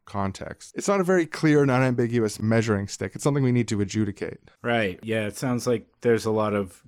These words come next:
Speaker 2: gradients and contradictions, subdistinctions within this definition, Papa.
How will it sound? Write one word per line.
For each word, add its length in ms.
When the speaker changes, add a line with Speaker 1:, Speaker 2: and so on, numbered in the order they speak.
Speaker 2:
gradients 760
and 400
contradictions, 1120
subdistinctions 1400
within 380
this 320
definition, 960
Papa. 420